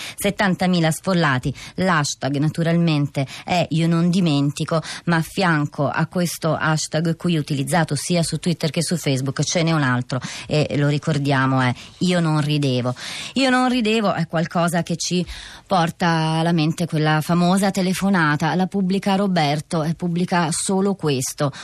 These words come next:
"Oh, ma la Ferratella, occupati di sta roba del terremoto, perché qui bisogna partire in quarta subito, non è mica che c'è un terremoto al giorno".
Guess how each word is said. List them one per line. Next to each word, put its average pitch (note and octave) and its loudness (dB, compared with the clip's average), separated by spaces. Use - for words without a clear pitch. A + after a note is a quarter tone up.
"Oh, A3+ 2
ma D3+ 0
la D3+ 0
Ferratella, D#3 0
occupati D#3 0
di D3+ 0
sta - -2
roba D#3 2
del D3+ -2
terremoto, E3 0
perché D3 -6
qui F#3 0
bisogna D3 2
partire D3 0
in D3 0
quarta D3+ 0
subito, C#3+ 0
non C#3+ 2
è C#3 2
mica D3 0
che C3 0
c'è - -2
un C#3+ 0
terremoto C#3+ 0
al C#3+ 2
giorno". D3 0